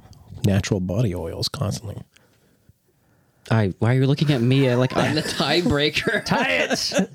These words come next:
Speaker 3: Break it, Andy. Do
Speaker 1: How
Speaker 3: you
Speaker 1: many
Speaker 3: shower every
Speaker 1: times do
Speaker 3: day?
Speaker 1: you shower
Speaker 2: Me?
Speaker 1: a week,
Speaker 2: As
Speaker 1: Andrew?
Speaker 2: a human. Uh,
Speaker 1: No,
Speaker 2: I
Speaker 1: as
Speaker 2: don't
Speaker 1: a
Speaker 2: sh-
Speaker 1: puppy dog. <laughs>
Speaker 3: Many doctors say a daily shower is fine for most people, but for many people,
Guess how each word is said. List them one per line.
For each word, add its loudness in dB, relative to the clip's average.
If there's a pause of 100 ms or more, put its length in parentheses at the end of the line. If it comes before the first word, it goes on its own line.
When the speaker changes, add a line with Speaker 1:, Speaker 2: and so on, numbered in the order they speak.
Speaker 3:
Break 0
it, -4
Andy. 0
Do 4
Speaker 1:
How 4
Speaker 3:
you 0
Speaker 1:
many 2
Speaker 3:
shower 2
every 2
Speaker 1:
times 2
do 4
Speaker 3:
day? 0
Speaker 1:
you 4
shower 2 (460)
Speaker 2:
Me? 2 (320)
Speaker 1:
a 2
week, 0
Speaker 2:
As 4
Speaker 1:
Andrew? 2
Speaker 2:
a 4
human. 0 (800)
Uh, 4
Speaker 1:
No, 4
Speaker 2:
I 2
Speaker 1:
as 2
Speaker 2:
don't -2
Speaker 1:
a 2
Speaker 2:
sh- -2
Speaker 1:
puppy -2
dog. 0 (480)
<laughs> -2
Speaker 3:
Many 4
doctors 0
say 2
a 2
daily 2
shower 2
is -2
fine 4
for 0
most 0
people, -6
but -8
for -2
many 4
people, -6